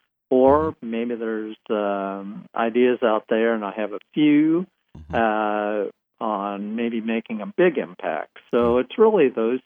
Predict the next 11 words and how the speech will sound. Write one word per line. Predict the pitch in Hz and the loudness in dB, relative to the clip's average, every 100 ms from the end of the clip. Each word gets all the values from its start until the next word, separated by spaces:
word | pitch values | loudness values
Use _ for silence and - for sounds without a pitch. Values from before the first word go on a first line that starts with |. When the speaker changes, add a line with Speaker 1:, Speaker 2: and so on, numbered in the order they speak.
| - | -6
Speaker 1:
three | 147 143 | -4 -4
things, | - 143 143 143 135 - | -4 -4 -6 -10 -14 -8
and | 98 92 92 95 | -6 -6 -10 -12
Speaker 2:
Mm. | |
Speaker 1:
how | - 117 123 | -4 2 6
all | 123 120 | 8 8
that | 117 113 117 - - | 6 2 0 -4 -8
kind | 113 98 | -8 -6
of | |
<laughs> | 98 113 | -6 -4
manifests | 190 156 - - 123 117 | -4 -4 -8 -6 -4 -4